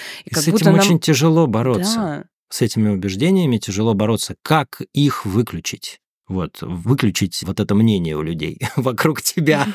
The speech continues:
Speaker 1: <laughs>
Speaker 2: чтобы, потому что оно так, так или иначе, оно действует. Даже просто сказанное слово, оно действует, имеет свое действие в,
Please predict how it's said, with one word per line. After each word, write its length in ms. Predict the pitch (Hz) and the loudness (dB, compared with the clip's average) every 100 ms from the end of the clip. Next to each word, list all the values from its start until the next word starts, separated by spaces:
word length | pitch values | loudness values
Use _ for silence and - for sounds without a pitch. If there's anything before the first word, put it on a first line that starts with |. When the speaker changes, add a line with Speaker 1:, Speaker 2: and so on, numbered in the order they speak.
| 190 | -8
Speaker 1:
<laughs> 240 | 247 185 - | -8 -8 -8
Speaker 2:
чтобы, 320 | - 131 113 | -4 -2 0
потому 180 | 139 151 | 0 0
что 120 | 180 | 0
оно 160 | 170 170 | 0 0
так, 300 | 180 151 123 | 0 -2 -2
так 180 | 160 | -2
или 120 | 165 143 | 0 0
иначе, 280 | 175 - | 0 0
оно 140 | 139 131 | -2 0
действует. 560 | 120 135 110 - 85 | 2 2 0 -6 -10
Даже 240 | 76 92 95 | -8 -8 -8
просто 380 | 127 165 - - | -2 -2 -2 -8
сказанное 640 | - 117 92 78 78 69 | -2 -2 -2 -6 -8 -8
слово, 480 | - 127 208 196 101 | -8 -2 0 2 0
оно 160 | 104 | 0
действует, 720 | 131 107 120 98 - 80 71 73 | 0 2 2 0 -4 -12 -12 -8
имеет 260 | 101 139 | -6 -6
свое 220 | - 98 | -6 -6
действие 560 | 90 95 98 - 78 | -6 -6 -6 -8 -10
в, 60 | 76 | -10